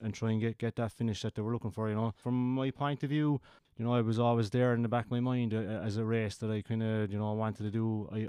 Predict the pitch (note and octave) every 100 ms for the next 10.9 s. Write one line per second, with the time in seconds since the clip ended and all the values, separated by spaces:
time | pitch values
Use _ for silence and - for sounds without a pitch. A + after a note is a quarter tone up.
0 | - A2+ A#2 A2+ A2 - C3+ C3+ C#3 C#3
1 | B2 A2+ - A2 G#2+ A#2+ - A2+ A2 A#2
2 | A2+ A#2 A2 - - _ A2 A2 B2 A#2
3 | G#2+ G#2 A#2+ A2 A#2+ - A2+ A#2+ A#2+ -
4 | - - - G#2+ G#2+ A2+ G#2+ B2 A2 -
5 | A#2 G#2+ A2 A2 G2+ - _ _ - A2+
6 | A2+ G#2+ A2 - A2+ A2 A#2 A2+ G#2+ -
7 | - A2 G#2 G2+ F#2+ _ A2 G#2+ G#2+ G#2+
8 | G#2 F#2+ A2 G#2 G2+ A#2 G#2 G#2+ A2 G#2+
9 | G2 _ _ A#2+ A#2 G#2 A2 A2 A2 -
10 | B2 C3+ - A2+ G#2 A2 A2 -